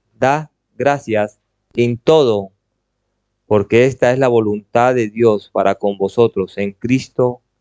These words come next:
Jesús". Primera de Tesalonicenses cinco dieciocho. "Dad gracia en todo, en todo, en todo, en todo". Hombre, cuando va todo bien es fácil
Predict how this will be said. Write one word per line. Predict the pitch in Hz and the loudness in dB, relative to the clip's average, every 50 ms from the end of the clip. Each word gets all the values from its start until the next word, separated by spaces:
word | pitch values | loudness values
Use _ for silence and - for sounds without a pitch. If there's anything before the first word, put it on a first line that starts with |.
| _ _ | _ _
Jesús". | _ 101 92 - 107 104 101 95 - - - - _ _ _ _ _ _ _ _ | _ -10 -10 -6 -6 -6 -8 -8 -10 -20 -20 -20 _ _ _ _ _ _ _ _
Primera | - 110 104 110 113 117 120 | -4 -2 2 2 2 4 4
de | 117 | 2
Tesalonicenses | 113 113 110 104 107 104 107 104 101 98 - 113 113 113 110 - 113 104 - | 2 0 -2 -2 -4 -6 -4 -4 -6 -4 -2 -2 -2 -2 -2 -2 -2 -2 -2
cinco | - 113 113 113 - 123 117 | -6 -6 -6 -4 -4 -2 -2
dieciocho. | 110 104 98 - - 104 98 - - - _ _ _ _ _ _ _ _ _ _ _ _ _ _ _ _ _ _ _ _ _ _ _ _ | -2 -2 -4 -4 -4 -6 -6 -6 -8 -18 _ _ _ _ _ _ _ _ _ _ _ _ _ _ _ _ _ _ _ _ _ _ _ _
"Dad | - 104 98 92 110 120 131 143 143 - | -16 -14 -4 -2 0 0 0 -2 -4 -8
gracia | _ 123 127 131 135 131 - 131 131 127 101 87 | _ -2 -2 -2 -2 -4 -4 -4 -4 -2 -2 -4
en | 110 104 104 101 | -8 -8 -10 -12
todo, | _ - 123 120 117 104 101 95 95 - _ _ | _ 2 4 4 4 4 2 -2 -2 -6 _ _
en | - 113 107 104 104 | -4 -2 -2 -2 -4
todo, | - - 135 139 143 123 107 95 87 - - | -2 0 2 2 4 4 2 0 0 -2 -4
en | 131 113 107 101 | -4 -4 -4 -2
todo, | - 135 143 147 117 95 90 - _ _ _ _ _ | 0 2 4 4 4 2 -2 -6 _ _ _ _ _
en | - 110 110 | -10 -10 -4
todo". | - 147 143 123 101 90 90 - _ _ _ _ _ _ - | 0 2 4 4 2 2 -2 -8 _ _ _ _ _ _ -6
Hombre, | - 117 117 104 95 - - _ _ | -4 0 0 0 0 0 -6 _ _
cuando | - 107 107 107 104 104 101 101 98 95 90 - - - | -4 -4 -4 -2 -2 0 2 2 2 2 0 -2 -2 -2
va | 113 117 | -2 0
todo | - 127 123 123 120 | 2 2 4 4 4
bien | 120 123 127 131 131 | 4 2 0 0 0
es | 120 113 - | -2 -4 -2
fácil | - 113 117 - - 101 95 | -2 -2 -2 -2 -6 -12 -14